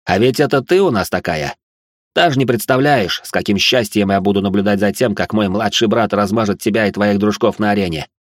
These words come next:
Теперь ступай, ты больше мне не интересна. Всё, что хотел, я уже высказал". "Что за урод?"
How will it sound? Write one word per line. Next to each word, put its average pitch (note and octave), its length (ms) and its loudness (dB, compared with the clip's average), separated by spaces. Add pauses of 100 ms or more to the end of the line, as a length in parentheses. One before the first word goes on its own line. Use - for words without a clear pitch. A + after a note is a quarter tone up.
(160)
Теперь F3 260 0
ступай, C#3 520 -2 (300)
ты A#2+ 100 4
больше A#2+ 280 2
мне A#2 160 2
не A2+ 160 0
интересна. G#2+ 540 -2 (380)
Всё, D#3 220 2
что B2+ 160 0
хотел, A#2+ 360 2
я G#2+ 200 2
уже G#2 180 0
высказал". F2+ 480 -4 (1300)
"Что - 260 -2
за A#2+ 140 -2
урод?" A#2 420 -2